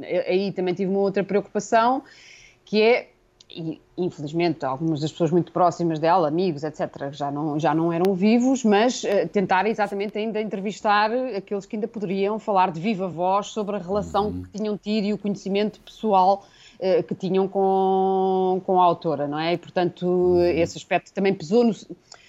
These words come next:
Speaker 1: pesou no sentido de isto tem que ser feito rapidamente, por exemplo, também,
Speaker 2: Uhum.
Speaker 1: mais uma vez, um pouco numa lógica <laughs> jornalística, não é?
Speaker 2: Uhum.
Speaker 1: E com, e, e isto pode parecer estranho, mas só depois desta conversa toda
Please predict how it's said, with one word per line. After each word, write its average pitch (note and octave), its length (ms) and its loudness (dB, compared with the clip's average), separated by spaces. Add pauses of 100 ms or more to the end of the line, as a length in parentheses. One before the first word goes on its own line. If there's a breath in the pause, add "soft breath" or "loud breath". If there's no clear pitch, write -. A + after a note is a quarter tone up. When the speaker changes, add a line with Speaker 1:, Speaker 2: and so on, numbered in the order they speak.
(180 loud breath)
Speaker 1:
pesou B3 220 2
no D4 80 4
sentido C4+ 420 0
de C4 100 0
isto C4+ 220 0
tem C#4+ 120 0
que - 80 -12
ser C4 120 -2
feito C4+ 260 2
rapidamente, A3 640 -2 (120)
por D3+ 60 -20
exemplo, E3 540 -6
também, E3+ 240 -2
Speaker 2:
Uhum. F#3 60 -2
Speaker 1:
mais F3+ 160 0
uma F#3+ 100 -4
vez, G3+ 160 -2
um G#3 80 -8
pouco G#3 220 -8
numa G#3 120 -4
lógica G3+ 460 -4
<laughs> A3 80 -8
jornalística, F#3 640 -8
não D#3 100 -8
é? - 120 -8
Speaker 2:
Uhum. F#2 320 -8 (380)
Speaker 1:
E B3 80 -2
com, C#4+ 220 0
e, B3 440 -2
e - 40 -6
isto F#3+ 140 -6
pode B3 180 2
parecer A3 220 -4
estranho, F#3 520 -2 (180)
mas G#3+ 180 -6
só D4+ 160 0
depois C4+ 240 2
desta C4 240 2
conversa A3+ 340 -2
toda F3+ 480 0